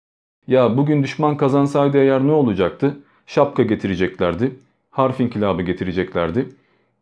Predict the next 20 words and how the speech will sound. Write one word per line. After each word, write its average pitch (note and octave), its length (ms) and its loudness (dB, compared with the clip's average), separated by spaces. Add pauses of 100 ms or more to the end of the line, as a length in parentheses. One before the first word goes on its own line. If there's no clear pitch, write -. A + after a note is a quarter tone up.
bizi C#3 220 2
dinsizleştirmeye C3+ 840 0
çalışacaklardı, F#2+ 920 -2 (220)
bizi C#3 380 -2
kendileri D3+ 520 2
gibi B2+ 380 -2
yapacaklardı." F#2+ 800 -2 (580)
E C3+ 120 2
bakın F3+ 260 2
Mustafa D#3+ 420 -2
Kemal E3+ 260 0
kazandı, C#3 480 0
ne E3+ 80 -2
yaptı? D#3 400 -2
Şapka C#3+ 380 -2
devrimi, G2 340 0
harf C3 360 -2
devrimi F#2+ 340 -2
falan G2 340 0
filan. A2+ 280 -4